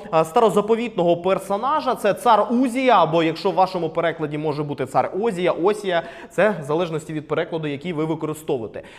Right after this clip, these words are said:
Він був щирий, благословений, але зухвалий в певному моменті, моменті проти Божого порядку. От, він, якщо ви будете читати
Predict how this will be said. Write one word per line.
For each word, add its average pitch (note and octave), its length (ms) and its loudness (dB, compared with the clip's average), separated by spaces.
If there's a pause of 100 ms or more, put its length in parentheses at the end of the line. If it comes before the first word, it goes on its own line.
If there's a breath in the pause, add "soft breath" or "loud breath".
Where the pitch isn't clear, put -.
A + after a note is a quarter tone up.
(100)
Він C#4 220 2
був B3+ 180 4
щирий, G3+ 540 2
благословений, G#3+ 1080 2 (160 loud breath)
але C4+ 380 6
зухвалий B3+ 840 4
в G#3 140 -4
певному G#3 460 4
моменті, C#4+ 600 0 (220 loud breath)
моменті C4+ 420 2
проти G3+ 520 2 (220)
Божого F3 420 4
порядку. F3 680 2 (640 loud breath)
От, F3+ 300 2
він, C#4+ 260 2
якщо C4 260 2
ви C4+ 80 4
будете A3 320 0
читати A3 440 2